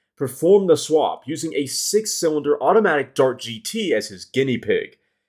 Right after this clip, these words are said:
As it happened, Dodge was also working on a V eight Dart, which would be called the G T S. But Cross and Oldsby got out of the gate first, with a Dart that had the Coronet's three eighty-three torque flight and rear end, with four eleven swapped in for the stock two nine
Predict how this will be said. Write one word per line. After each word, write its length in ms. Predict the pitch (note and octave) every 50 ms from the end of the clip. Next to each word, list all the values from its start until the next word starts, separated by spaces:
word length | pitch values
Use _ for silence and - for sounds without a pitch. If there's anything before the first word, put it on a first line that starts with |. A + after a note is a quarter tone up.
| _ _ -
As 120 | G2 F#2+
it 120 | G2 F2+
happened, 400 | - - G2 F#2 - D#3 F3 F#3
Dodge 260 | F#3 F3+ F#3+ G#3 G#3 -
was 140 | B3 A#3+
also 280 | B3 B3+ D4+ - B3 A#3
working 300 | D3+ A#2 G2 - G2+ G2
on 120 | - G2+
a 80 | B2 D3
V 260 | B2 _ F#2+ F2+ F2
eight 180 | E2+ E2+ - _
Dart, 360 | - G3 F#3+ C3+ E2 - - _ _ _ _
which 160 | - A#2+ A#2+
would 80 | C3 A2
be 120 | - A2+
called 400 | A2 - G3+ F#3+ E3+ C3+ B2 -
the 100 | - C#3+
G 280 | B2 - - F#2+ G2 F#2
T 280 | - - - G2+ G#2
S. 440 | C#3+ D#3+ B2+ - - - - - _ _ _ _ _ _ _ _
But 160 | B2 B2 B2
Cross 340 | - - F#3 G3 G3+ G3+ -
and 100 | E3+ D#3+
Oldsby 640 | - D#3+ G3 G3+ F3 C3 A#2+ - - G#2 G2+ G2 - _ _ _
got 160 | - C3 B2+
out 140 | B2+ C#3+ D#3
of 80 | E3 E3
the 80 | D#3+
gate 340 | - B2 G#2+ G2 F#2 - _ _
first, 360 | - F#3 D3+ G#2+ - - -
with 140 | A#2 A2 -
a 80 | B2 A#2+
Dart 320 | G#2 - D#3+ E3+ E3 D#3+
that 100 | D#3 D3
had 140 | C#3 D3 C#3+
the 60 | D3
Coronet's 480 | C#3+ - E3+ F#3 G3+ F#3 D#3+ D3 - -
three 380 | - - C#3+ D3+ G3 G3+ G3+
eighty-three 500 | F#3+ E3+ D3+ D3 - - B2 A#2+ A#2 A2+ - _ _ _
torque 280 | - - G#3+ G#3 - -
flight 280 | - - C#3+ C3+ B2 -
and 280 | B2 B2+ B2+ A2+ G#2
rear 180 | A#2 A2+ A2 -
end, 280 | D3 D#3 D3+ C#3 B2 - _ _ _ _ -
with 260 | C3 C3+ - - _
four 220 | F3 F#3 G3+ E3+
eleven 400 | E3 F3 D3+ F3 G3 F#3+ F#3+ D#3+
swapped 400 | C#3 - - E3 D3 D3 - -
in 260 | G#3+ A3 G3+ D3 - - _ _ _ _
for 100 | C#3+ C#3+
the 100 | C3+ C3+
stock 380 | C3+ - - F3+ D#3 C#3 -
two 300 | - - - D#3 E3+ F3
nine 320 | E3 D3+ D3 C#3 C#3 C3+